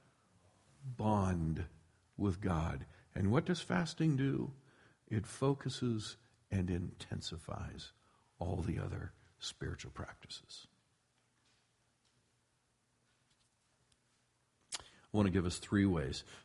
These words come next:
to apply what we've talked about this morning. First one is, I'm choosing today to become a Christian. We talked about stepping across the line from level one to level two.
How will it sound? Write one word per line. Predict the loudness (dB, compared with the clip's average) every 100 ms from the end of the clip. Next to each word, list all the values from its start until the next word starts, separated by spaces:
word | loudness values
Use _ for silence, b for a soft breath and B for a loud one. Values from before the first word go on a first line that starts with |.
| 0
to | 2
apply | 2 2 0 0
what | -2
we've | -6 -4
talked | -4 -2
about | -2 -4 -6
this | -8
morning. | -6 -8 -10 -14 _ _ _ _ _ _ _ _ _ -20 -14
First | 6 6 8
one | 6 10
is, | 8 6 0 B B B
I'm | 6
choosing | 10 8 8 4
today | 4 6 6
to |
become | 4 2 2 2
a |
Christian. | 2 0 0 -2 6
We | 6
talked | 10 8 10
about | 10 10 8 B B
stepping | 8 8 10 8
across | 10 8 8
the | 6
line | 8 8 8
from | 6 8
level | 10 10
one | 10 8
to | 8 6
level | 8 6
two. | 2 0 0